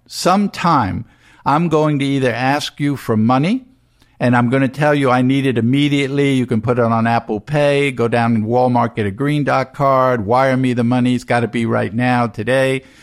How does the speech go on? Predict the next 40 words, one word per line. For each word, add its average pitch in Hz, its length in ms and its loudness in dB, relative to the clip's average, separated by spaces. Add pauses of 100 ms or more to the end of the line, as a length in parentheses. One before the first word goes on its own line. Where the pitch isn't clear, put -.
(340)
or 175 340 2
I'm 151 160 0
gonna 165 160 0
ask 151 420 -2
you 139 140 0
for 139 160 -2
information. 143 920 0
What's 127 260 0
your 120 80 -2
social 123 240 0
security 156 400 -2
number? 139 280 2
What's 113 240 0
your 113 80 -4
date 110 220 0
of 110 120 -4
birth? 151 360 2
What's 117 220 -4
your 110 80 0
mother's 143 420 0
maiden 139 260 0
name? 135 220 2 (320)
So 156 220 0
even 226 300 2
in 175 120 2
a 151 80 2
romance 143 680 2
scam 117 340 0
that 117 160 -2
goes 123 220 0
on, 131 300 2
and 110 380 -2
many 135 280 2
do 131 300 0
for 110 200 -2
months 131 480 2
and 104 160 0
months 135 320 0
and 104 180 0
months, 139 320 0